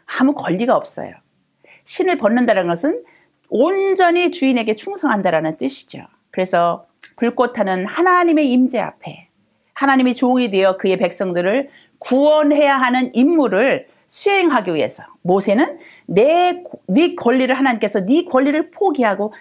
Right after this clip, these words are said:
내가 너를 통해서 그 일을 행할 것이다"라는 것을 하나님이 말씀하신 것입니다. 권리를 포기한다. 모든 것을 다 잃어버린 것 같은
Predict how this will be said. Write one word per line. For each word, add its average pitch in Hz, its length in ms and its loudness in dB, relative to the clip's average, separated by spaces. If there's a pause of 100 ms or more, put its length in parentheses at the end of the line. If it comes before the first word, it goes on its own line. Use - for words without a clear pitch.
(100)
내가 180 260 -2
너를 202 320 0
통해서 285 360 0
그 - 120 -8
일을 269 320 -2 (360)
행할 330 360 2
것이다"라는 185 580 0
것을 269 460 0 (140)
하나님이 247 720 -2
말씀하신 247 800 -2
것입니다. - 580 -10 (1500)
권리를 240 580 2
포기한다. 214 1040 -2 (480)
모든 220 400 -2
것을 269 220 -2
다 - 100 -8 (500)
잃어버린 285 560 2
것 233 80 0
같은 180 720 -4